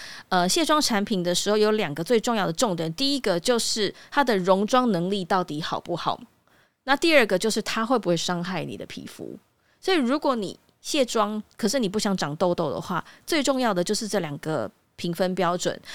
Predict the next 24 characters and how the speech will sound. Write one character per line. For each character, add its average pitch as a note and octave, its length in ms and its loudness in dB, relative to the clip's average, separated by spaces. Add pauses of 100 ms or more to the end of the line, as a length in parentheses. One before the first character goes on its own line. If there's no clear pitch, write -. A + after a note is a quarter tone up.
(140)
那 D#4+ 80 2
我 C#4+ 60 4
们 A#3+ 80 0
刚 C4 100 4
刚 C#4 80 2
讲 F3+ 180 0
说， G#3+ 260 2
溶 G3+ 280 4
妆 D4 280 2
能 G#3+ 200 2
力 A3+ 120 0
最 A3 200 2
好 D3 220 -2
的 D#3 80 -4
是 G3+ 140 -4
什 D#3 180 -2
么？ D2 280 -6 (300)
是 A3+ 260 -4
油 D3 380 0 (680)
大 G3+ 300 6
于 D3+ 300 -4 (460)
卸 - 180 2
妆 F#3+ 220 0
乳， E3 220 -2